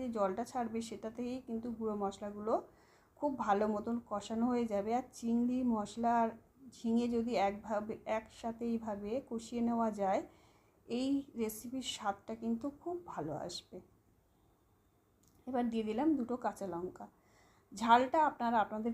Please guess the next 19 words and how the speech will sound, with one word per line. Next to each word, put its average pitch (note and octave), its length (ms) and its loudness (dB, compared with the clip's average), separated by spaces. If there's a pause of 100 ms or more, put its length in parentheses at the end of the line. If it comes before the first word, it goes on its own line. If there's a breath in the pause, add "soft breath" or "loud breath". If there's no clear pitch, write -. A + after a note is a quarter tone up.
পছন্দ G#3 280 -4 (140)
মতন A#3 280 -2
দেবেন। G3 360 0 (840)
যদি A#3+ 280 0 (100)
কাঁচা A3+ 220 4
লঙ্কাটা B3 440 2 (120)
বেটে A3 260 -4 (100)
পছন্দ A#3+ 320 -2 (160)
করেন, A3 220 2 (300)
বেটে G#3+ 240 -4
দিতে A3+ 340 -2
পারেন, G#3 220 2 (140)
আদা G#3+ 240 -2
কাঁচা G#3+ 200 -6
লঙ্কা A3 360 -4
একসঙ্গে A3+ 420 0
বেটে A3+ 200 -4 (180)
ব্যবহার A3 320 0
করতে A3+ 280 -10